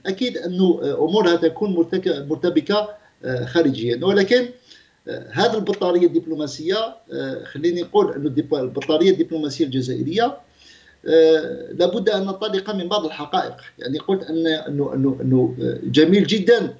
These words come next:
أن نكون، آه، جزئياً نرجسيين، وهذا بدافع وطنية، آه، وغريزة الولاء للوطن، ولكن،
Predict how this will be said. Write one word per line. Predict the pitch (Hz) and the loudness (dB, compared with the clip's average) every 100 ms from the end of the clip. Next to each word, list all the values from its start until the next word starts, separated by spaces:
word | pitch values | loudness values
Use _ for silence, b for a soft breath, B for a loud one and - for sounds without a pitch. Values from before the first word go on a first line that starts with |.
| _ _ _ - | _ _ _ -14
أن | 156 | -8
نكون، | 165 - 196 127 123 | -8 -4 -6 -6 -8
آه، | 123 127 120 117 117 | -2 0 0 -2 -4
جزئياً | 117 185 - 208 190 | -4 -6 -2 0 2
نرجسيين، | 165 143 156 - 131 156 202 - | 2 2 0 0 0 2 0 -2
وهذا | 139 143 151 | -4 0 2
بدافع | 147 131 139 139 | 2 2 0 0
وطنية، | 127 131 127 123 175 202 208 - b b b - | -4 -4 -4 0 4 4 0 -8 b b b -10
آه، | 135 143 143 135 135 131 | -4 0 0 0 0 -2
وغريزة | - 139 156 156 135 139 | 0 2 4 4 2 -4
الولاء | 135 139 139 147 131 | -4 -2 0 0 -2
للوطن، | 131 120 123 131 165 220 | -4 -4 -4 -2 -2 0
ولكن، | 208 202 196 240 | 2 2 4 2